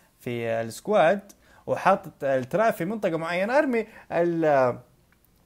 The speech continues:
أرمي الألتيميت على، آه، هذا ال-، التراب حق كوستيك، البرميل حق كوستيك،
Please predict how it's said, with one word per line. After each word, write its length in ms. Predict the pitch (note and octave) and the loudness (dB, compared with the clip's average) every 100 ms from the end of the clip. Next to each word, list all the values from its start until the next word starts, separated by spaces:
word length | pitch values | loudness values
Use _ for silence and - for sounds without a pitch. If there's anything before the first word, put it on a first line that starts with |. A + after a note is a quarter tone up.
| - | -4
أرمي 280 | F3+ A3 A#3+ | 0 2 4
الألتيميت 440 | B3 G#3 E3+ E3+ E3 | 2 2 -2 -4 -2
على، 320 | F#3 F#3 D#3 - - - | 0 2 0 -8 -20 -10
آه، 160 | C3 | -4
هذا 340 | D3 A#3+ C4 A3+ | 2 4 4 4
ال-، 180 | G3 | 0
التراب 680 | D#3 E3 E3 G#3+ E3 E3+ F3 | 0 0 -2 0 4 2 0
حق 140 | - | -8
كوستيك، 680 | D#3 - G#3+ - C3+ D#3 - - | -8 -2 -2 -2 -6 -10 -10 -8
البرميل 420 | C3+ E3 F#3 F#3+ | -4 -4 -4 -6
حق 100 | D3+ | -8
كوستيك، 600 | D3 G3 E3+ - F3+ - | -4 -2 -2 -4 -8 -10